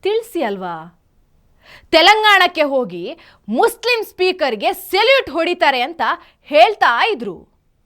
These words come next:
ಸ್ವಲ್ಪ ಅರ್ಥ ಮಾಡಿಸಿ. ಸಂವಿಧಾನದ ಮೇಲಿನ ಗೌರವಕ್ಕೆ,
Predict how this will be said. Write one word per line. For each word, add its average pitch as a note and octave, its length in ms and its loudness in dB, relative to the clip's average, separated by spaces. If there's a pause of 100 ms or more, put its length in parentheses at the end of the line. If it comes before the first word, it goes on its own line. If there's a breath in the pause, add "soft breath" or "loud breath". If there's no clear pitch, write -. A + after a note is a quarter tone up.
(280)
ಸ್ವಲ್ಪ F#4+ 380 2 (380 soft breath)
ಅರ್ಥ F4+ 300 2 (100)
ಮಾಡಿಸಿ. B3 560 -10 (520 soft breath)
ಸಂವಿಧಾನದ F4 720 0
ಮೇಲಿನ C#4 360 -2
ಗೌರವಕ್ಕೆ, B3+ 960 -4